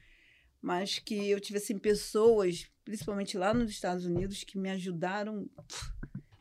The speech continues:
assim, completamente, a, a, foram fantásticos,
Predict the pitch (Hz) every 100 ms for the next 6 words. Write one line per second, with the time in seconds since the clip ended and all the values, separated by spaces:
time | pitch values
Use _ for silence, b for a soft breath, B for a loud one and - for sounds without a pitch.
0 | - - - 180 170 185 - _ _ -
1 | - 180 220 262 262 208 233 240 240 208
2 | - - - - - - - - 220 240
3 | 302 330 180 190 233 -